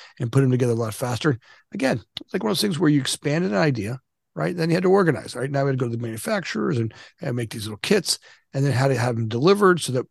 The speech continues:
each playground could be unique and work. And again, then that started, you know, just, uh, I went on to other brands like Discovery or, or, uh, Blockbuster Video, and then Boston Market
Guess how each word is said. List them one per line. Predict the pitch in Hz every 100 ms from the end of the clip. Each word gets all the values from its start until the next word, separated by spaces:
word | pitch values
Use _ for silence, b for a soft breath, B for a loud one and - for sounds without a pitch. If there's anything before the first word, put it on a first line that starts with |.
| -
each | 151 - -
playground | - 139 139 135
could | 117 123
be |
unique | 110 120 123 123 - B B B -
and | 123 127
work. | 135 113
And | 143
again, | 175 214 127 - b _ _ -
then | 147 175 208 208 196
that | 151 151
started, | - - 135 135 139 135 - _
you | 127
know, | 127 - 139 160
just, | 143 -
uh, | 139 - - -
I | 135
went | 147 143
on | 143 131
to | 131 127 135
other | 131 113
brands | 113 113 101
like | 104
Discovery | - 113 - 147 147
or, | 131 120
or, | 113 104 101 - - - - -
uh, | 101
Blockbuster | 98 120 110 - 104 117
Video, | 190 226 208 190 175
and | 127
then | 104
Boston | - 98 - 123
Market | 208 156 -